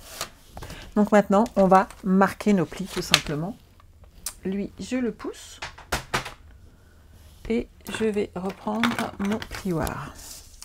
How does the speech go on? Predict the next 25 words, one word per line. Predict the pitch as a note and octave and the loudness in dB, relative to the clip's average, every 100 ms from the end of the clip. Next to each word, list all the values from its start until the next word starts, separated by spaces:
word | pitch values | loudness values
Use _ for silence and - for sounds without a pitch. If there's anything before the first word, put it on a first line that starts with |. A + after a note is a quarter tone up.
| - - - - - - - - - - - | -20 -20 -20 -20 -20 -20 -20 -20 -20 -20 -6
Donc, | A3+ A#3+ C#4 G3 - F3+ - - - - - - - - - - - - - - - - | 4 8 10 8 4 0 0 -8 -14 -16 -18 -20 -20 -20 -20 -20 -20 -18 -14 -14 -6 8
on | A#3+ | 12
a | A#3+ G#3+ | 12 12
des | A#3+ | 12
montagnes | B3+ B3 A#3+ F3 F3 - | 12 12 10 6 6 2
et | A#3 B3 | 4 6
des | A3 F3 | 6 6
vallées. | D#3 C#3+ F3 G3+ G#3 | 6 6 8 8 6
Les | G#3 | 6
montagnes, | G#3+ F#3+ E3 F3+ F#3+ G#3+ | 6 4 2 2 2 2
on | B3 | 4
les | B3 | 6
cache, | F3+ D#3 G#3+ - - - - - - - | 6 2 2 2 -2 -6 -18 -20 -20 -20
puisque | - - | -12 -6
c'est | E3+ E3 | -4 -4
comme | - A3+ A3 | 4 8 8
nos | D#3 | 8
petits | - A3+ A3+ | 0 0 -2
bourrelets, | D#3 C#3 D3 G3+ - | -2 -2 0 -2 -2
on | G#3+ | 4
ne | A3 G#3+ A#3 - | 6 6 4 0
veut | D#3+ E3 | -4 0
pas | G#3 G#3+ - | 2 2 2
les | E3+ | -2
voir. | D#3+ C3 - | 0 -4 -6